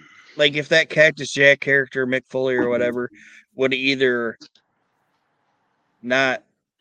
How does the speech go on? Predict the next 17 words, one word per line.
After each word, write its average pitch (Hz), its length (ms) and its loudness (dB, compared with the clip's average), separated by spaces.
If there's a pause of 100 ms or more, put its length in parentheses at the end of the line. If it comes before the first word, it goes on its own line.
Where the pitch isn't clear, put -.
(320)
brought 127 300 -2
it 117 100 -6
up 135 300 -2 (840)
or 127 160 -4
tried 127 540 -2
to, 117 560 -8 (340)
um, 101 580 -10 (1120)
go 127 220 0
against 117 920 -6 (500)
and, 110 500 -6 (1040)
um, 104 380 -10
how 117 120 -10
do 113 160 -4
I 107 60 -8
say 113 280 -12
it? 107 140 -10
Like, 110 320 -10